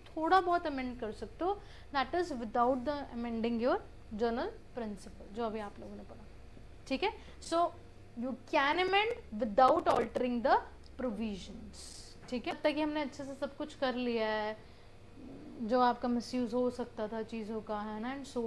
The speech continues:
on। तो हम लोगों ने आगे चले, that is to the consideration stage। जी, तो ऐसा नहीं है कि हर एक कोई मान जाएगा,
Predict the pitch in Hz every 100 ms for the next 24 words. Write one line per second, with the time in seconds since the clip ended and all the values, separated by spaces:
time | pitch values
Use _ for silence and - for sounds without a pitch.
0 | 214 214 208 - - - 311 285 311 320
1 | 311 302 311 302 277 254 269 254 247 247
2 | 233 - 220 - 233 320 320 240 220 226
3 | 208 220 226 330 427 - - - - -
4 | - 294 247 208 - - - - - 240
5 | 269 277 - 330 285 277 320 330 320 320
6 | 311 302 262 277 285 302 294 262 233 226
7 | 233 226 226 220